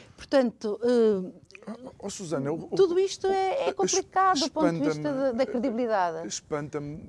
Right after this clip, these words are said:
Speaker 2: porque, hum, dentro do, do exercício da tua atividade profissional, tu estás num sítio, ou por vezes tens que estar num sítio onde, eh, a verdade acaba por, eh, ser essencial, o apuramento da verdade, não é?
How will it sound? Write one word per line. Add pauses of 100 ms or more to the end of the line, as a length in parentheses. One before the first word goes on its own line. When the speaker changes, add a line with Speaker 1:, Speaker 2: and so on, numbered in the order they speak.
(120)
Speaker 2:
porque, (100)
hum, (880)
dentro
do,
do
exercício
da
tua
atividade
profissional,
tu
estás
num
sítio,
ou (420)
por
vezes
tens
que
estar
num
sítio
onde, (580)
eh,
a
verdade
acaba
por,
eh,
ser
essencial,
o
apuramento
da
verdade,
não
é?